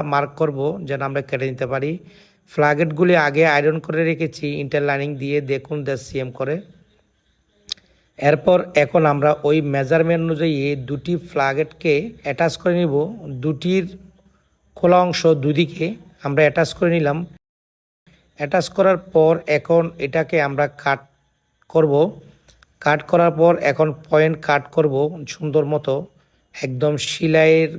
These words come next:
পাশ বরাবর, যেন সেলাইয়ের বাতি হলে এটা ড্যামেজ হয়ে যাবে। কেটে নিলাম। কাটার পর এখন আমরা প্লাগেটগুলিকে ভিতরে ঢুকিয়ে দিচ্ছি, দেখুন, এবং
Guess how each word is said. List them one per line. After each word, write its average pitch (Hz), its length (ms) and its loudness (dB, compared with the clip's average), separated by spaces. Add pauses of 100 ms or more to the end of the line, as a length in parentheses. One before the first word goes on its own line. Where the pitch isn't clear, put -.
(580)
পাশ 131 220 0 (300)
বরাবর, 131 400 0 (580)
যেন 131 320 0 (280)
সেলাইয়ের 151 380 2
বাতি 135 320 -2 (100)
হলে 156 220 4
এটা 143 220 0
ড্যামেজ 139 320 -2
হয়ে 156 200 2
যাবে। 139 200 0 (1080)
কেটে 151 320 0
নিলাম। 151 280 2 (1080)
কাটার 160 500 -2
পর 180 140 6 (160)
এখন 156 160 0 (100)
আমরা 151 140 2 (140)
প্লাগেটগুলিকে 147 800 0 (360)
ভিতরে 143 280 2 (100)
ঢুকিয়ে 139 340 -6
দিচ্ছি, 143 240 -8 (120)
দেখুন, 147 260 -4 (760)
এবং 139 320 0